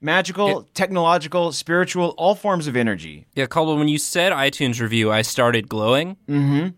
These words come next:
Speaker 1: Yeah, I'm, I'm seeing that.
Speaker 2: And I was scared at first, but now I am in love with the power I feel coursing through me.
Speaker 1: Yeah, Nathan is just f-, forcing birds out of his palm.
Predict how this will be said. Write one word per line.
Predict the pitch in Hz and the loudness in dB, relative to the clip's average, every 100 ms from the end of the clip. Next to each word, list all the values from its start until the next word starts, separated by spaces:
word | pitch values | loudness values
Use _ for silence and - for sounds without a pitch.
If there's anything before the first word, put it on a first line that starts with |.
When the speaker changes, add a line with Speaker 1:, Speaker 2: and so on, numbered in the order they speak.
| _ | _
Speaker 1:
Yeah, | 139 160 202 | -2 0 2
I'm, | 135 135 | 0 0
I'm | 143 135 | 0 0
seeing | 165 165 | 0 0
that. | 123 110 | 2 0
Speaker 2:
And | 123 120 120 117 | 2 2 2 0
I | 120 | 0
was | 120 117 | 0 -2
scared | - 151 156 180 | -4 0 2 0
at | 160 - | -2 -4
first, | 143 147 - - | 0 0 -2 -8
but | 131 | -6
now | 127 123 127 123 | -2 0 2 0
I | - 117 117 | 0 0 0
am | 113 113 113 | 0 0 -2
in | 110 | -2
love | 110 110 107 | 0 0 0
with | 113 - | -6 -6
the | |
power | - 113 113 104 101 | -4 0 2 0 -4
I | - | -8
feel | - 101 101 | -8 -8 -6
coursing | 110 101 - 98 | -8 -8 -10 -10
through | 107 101 | -8 -10
me. | - - - | -12 -20 -4
Speaker 1:
Yeah, | 127 117 101 - | 0 0 -2 -4
Nathan | 135 143 185 | -2 0 0
is | 175 | -2
just | 139 127 - - _ | -2 -6 -8 -14 _
f-, | _ _ _ | _ _ _
forcing | - 143 - 131 107 | 2 2 4 0 0
birds | 104 101 101 92 | -2 -2 -4 -4
out | 92 | -4
of | 85 | -6
his | 92 | -10
palm. | - 107 95 87 | -8 -8 -8 -10